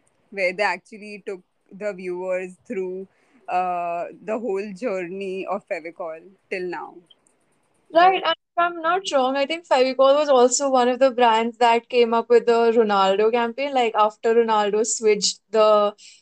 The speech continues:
Speaker 2: uh, Pepsi or the Coke cans with, uh,
Speaker 1: Mm,
Speaker 2: water.
Speaker 1: yes, yes, exactly, exactly. I
Speaker 2: Fevicol
Speaker 1: think
Speaker 2: was
Speaker 1: they're very, very creative when it comes
Speaker 2: Yeah.
Speaker 1: to print ads and social media posts and everything.
Speaker 2: Right.
Speaker 1: Yeah.
Speaker 2: That's,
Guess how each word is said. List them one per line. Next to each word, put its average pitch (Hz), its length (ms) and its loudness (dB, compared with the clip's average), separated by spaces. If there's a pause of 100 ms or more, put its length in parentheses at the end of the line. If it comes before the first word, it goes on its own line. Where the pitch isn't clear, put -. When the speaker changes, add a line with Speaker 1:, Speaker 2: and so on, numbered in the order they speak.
(140)
Speaker 2:
uh, 202 360 2
Pepsi 226 600 0
or 214 120 0
the 214 100 0
Coke 202 320 -2
cans 214 340 -4
with, 202 220 0 (160)
uh, 190 240 -2
Speaker 1:
Mm, 196 120 -8
Speaker 2:
water. 190 360 4
Speaker 1:
yes, - 20 -10 (200)
yes, 175 360 -2
exactly, 170 800 -4
exactly. 214 400 2
I 214 40 2
Speaker 2:
Fevicol 214 60 2
Speaker 1:
think 208 100 0
Speaker 2:
was - 80 4
Speaker 1:
they're 294 140 2
very, 269 340 -2
very 233 240 -10 (100)
creative 208 580 -10
when 208 160 -10
it 202 160 -12
comes 185 240 -10
Speaker 2:
Yeah. - 140 -14
Speaker 1:
to - 60 -
print 185 300 -8
ads 180 300 -6
and 185 220 -12
social 190 340 -18
media 175 640 -4 (100)
posts 170 400 -6 (160)
and 165 200 -8
everything. 165 580 -16 (400)
Speaker 2:
Right. 196 540 -2 (240)
Speaker 1:
Yeah. 170 220 -8
Speaker 2:
That's, 277 200 4